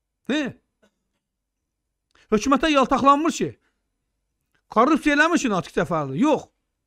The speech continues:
Yaltaq deyilmi? Yox. Şərəfsiz adam deyil? Yox. Rüşvət alırmı? Yox.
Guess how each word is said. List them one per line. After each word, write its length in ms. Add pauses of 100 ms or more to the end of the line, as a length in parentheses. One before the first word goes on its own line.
(400)
Yaltaq 480
deyilmi? 380 (260)
Yox. 300 (640)
Şərəfsiz 520
adam 260
deyil? 260
Yox. 240 (320)
Rüşvət 420
alırmı? 380
Yox. 380